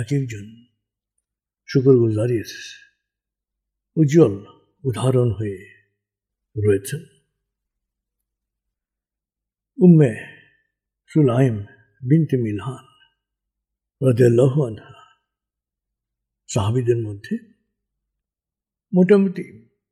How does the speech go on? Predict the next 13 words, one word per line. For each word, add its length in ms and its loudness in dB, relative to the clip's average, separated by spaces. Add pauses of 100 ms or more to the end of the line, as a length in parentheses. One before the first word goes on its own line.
(1500)
সাধারণ 500 -2
কাতারের 520 -14 (920)
সাহাবী 280 -4
ছিলেন, 400 -12 (1400)
কিন্তু 260 2
তিনি 340 0
শুকরগুজারির 840 -6 (840)
অনন্য 380 4
দৃষ্টান্ত 600 -6 (680)
স্থাপন 480 -6
করেছেন। 580 -10 (1900)
উম্মে 200 4
সুলাইম 640 -6